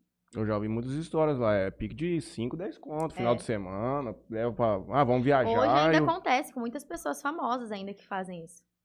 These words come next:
Speaker 2: Muitas. Eu
Speaker 1: Eles
Speaker 2: Claro que eu
Speaker 1: abordam
Speaker 2: não
Speaker 1: assim, dis-, olha,
Speaker 2: Ah, sempre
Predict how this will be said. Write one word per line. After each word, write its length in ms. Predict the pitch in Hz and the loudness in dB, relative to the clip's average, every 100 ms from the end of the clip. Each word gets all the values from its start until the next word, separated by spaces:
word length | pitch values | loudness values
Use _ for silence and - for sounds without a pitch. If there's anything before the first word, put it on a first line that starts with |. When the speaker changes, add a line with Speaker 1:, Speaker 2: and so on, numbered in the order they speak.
| _ - | _ -8
Speaker 2:
Muitas. 560 | 214 220 214 208 - _ | -6 -6 -8 -16 -20 _
Eu 300 | 190 185 185 208 - - _ _ | -14 -14 -14 -18 -20 -20 _ _
Speaker 1:
Eles 220 | 123 151 156 | 2 4 6
Speaker 2:
Claro 160 | 151 | 4
que 40 | 127 | 6
eu 40 | |
Speaker 1:
abordam 200 | 151 175 | 6 6
Speaker 2:
não 60 | 139 | 4
Speaker 1:
assim, 600 | 127 131 151 190 180 156 | 0 -4 -4 -4 -6 -8
dis-, 480 | 117 - _ - - - 127 | -12 -18 _ -20 -20 -14 -2
olha, 200 | 139 - | 2 2
Speaker 2:
Ah, 20 | |
sempre 120 | - | 0